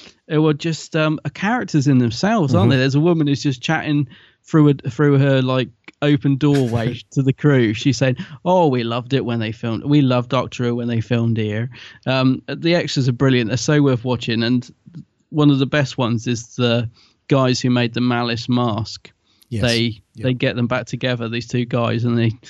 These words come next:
Speaker 1: they've got the original mask there, and,
Speaker 2: Mm-hmm.
Speaker 1: um, which has been bought by a private collector, and they just get to see it, and they're, like, really, like, proud of their work, aren't they? And they're like, "Oh, this is, I can't believe w-,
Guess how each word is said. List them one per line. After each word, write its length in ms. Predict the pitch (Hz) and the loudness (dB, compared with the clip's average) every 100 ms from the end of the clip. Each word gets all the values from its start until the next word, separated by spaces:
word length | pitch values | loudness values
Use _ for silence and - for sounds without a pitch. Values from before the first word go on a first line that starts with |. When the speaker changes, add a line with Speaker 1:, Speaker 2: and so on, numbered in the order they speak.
| - _ - | -20 _ -2
Speaker 1:
they've 200 | 123 120 | -2 0
got 200 | 143 135 | 0 2
the 80 | 131 | 2
original 400 | 131 143 127 131 | 2 2 4 4
mask 440 | 131 131 127 - | 4 4 2 0
there, 300 | 127 123 127 | -2 0 0
and, 180 | 120 120 120 | 0 0 0
Speaker 2:
Mm-hmm. 40 | 120 120 | -2 -4
Speaker 1:
um, 60 | |
which 160 | 131 - | -6 -6
has 80 | 110 | -2
been 140 | 127 | 0
bought 200 | 123 123 | 2 0
by 100 | 110 | -2
a 40 | - | -4
private 400 | 131 123 117 113 | 0 0 0 -2
collector, 420 | 120 123 120 123 - - - _ | -4 -4 -4 -4 -8 -20 -20 _
and 100 | 135 | 4
they 80 | 139 | 4
just 220 | 131 147 | 4 0
get 180 | 151 131 | -2 -4
to 100 | - | -4
see 260 | 131 156 151 | -2 0 2
it, 100 | 127 | 0
and 100 | 131 | -2
they're, 80 | 139 | -2
like, 240 | 143 139 151 | -2 -4 -2
really, 420 | 151 143 139 131 | -2 0 -2 -2
like, 260 | 139 135 | -4 -6
proud 300 | - 135 139 | -4 -2 -2
of 80 | 131 | -2
their 100 | 131 | -4
work, 300 | 135 139 127 | -2 -4 -4
aren't 160 | 131 127 | -4 -4
they? 80 | 117 | -4
And 120 | 120 | -4
they're 80 | 120 | -6
like, 220 | 123 123 | -6 -6
"Oh, 220 | 151 160 165 | -2 0 0
this 180 | 165 | -2
is, 80 | 190 | -2
I 100 | 170 | -2
can't 220 | - 156 | 0 2
believe 200 | 143 147 143 | 4 4 4
w-, 180 | 151 | -2